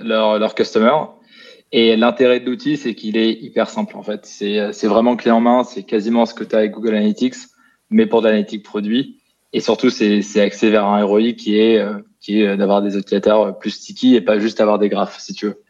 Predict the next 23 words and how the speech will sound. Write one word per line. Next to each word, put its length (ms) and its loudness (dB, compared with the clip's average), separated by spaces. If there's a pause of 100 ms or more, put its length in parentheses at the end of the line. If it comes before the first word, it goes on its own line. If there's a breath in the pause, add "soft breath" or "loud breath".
(400 loud breath)
Voilà, 160 2
ça, 120 0
c'est 140 0
dans 120 4
les 100 2
grandes 260 2
lignes. 400 2 (160)
Et, 400 4
euh, 240 0
et 60 -4
comme 160 0
tu 100 -8
disais, 540 2 (380)
ancien 340 0
P 220 -4
M, 280 2 (260)
euh, 280 -4 (100)
donc 160 -6
un 60 0
problème 400 0
que 120 0
j'ai 220 2
eu, 320 -4